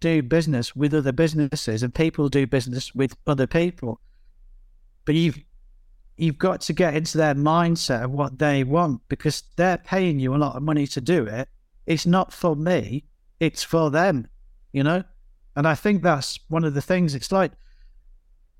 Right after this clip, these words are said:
I've been in America and I've, I've got onto stage and I've talked about business and everything else. And I'm famous for jumping on stage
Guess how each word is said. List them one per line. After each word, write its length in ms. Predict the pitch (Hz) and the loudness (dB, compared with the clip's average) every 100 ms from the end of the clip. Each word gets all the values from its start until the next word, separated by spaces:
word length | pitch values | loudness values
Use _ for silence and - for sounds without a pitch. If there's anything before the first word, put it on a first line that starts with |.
| - - | -20 -4
I've 160 | 175 196 | 0 0
been 100 | 196 | 2
in 120 | 175 | 2
America 440 | 156 165 160 - | 2 2 2 0
and 80 | 113 | -2
I've, 140 | 127 - | -2 0
I've 140 | 151 143 | -4 -2
got 140 | 151 | 0
onto 220 | 135 131 135 | 0 0 -4
stage 460 | - 139 143 135 | 0 2 2 0
and 80 | 123 | -2
I've 140 | 127 | -2
talked 260 | - 151 - | 0 -2 -2
about 300 | - 135 - | -2 -2 0
business 400 | 156 143 139 - | -2 0 0 0
and 100 | 135 | 0
everything 320 | 131 123 131 | 0 -2 0
else. 460 | 135 131 - - - | 0 0 -4 -12 -6
And 140 | 131 | -2
I'm 100 | 143 | 0
famous 420 | 139 - 170 151 - | 0 0 0 0 -4
for 100 | 131 | -4
jumping 360 | 147 131 143 | -2 -2 0
on 140 | 131 123 | -2 -2
stage 500 | - 139 127 123 | 0 2 2 -2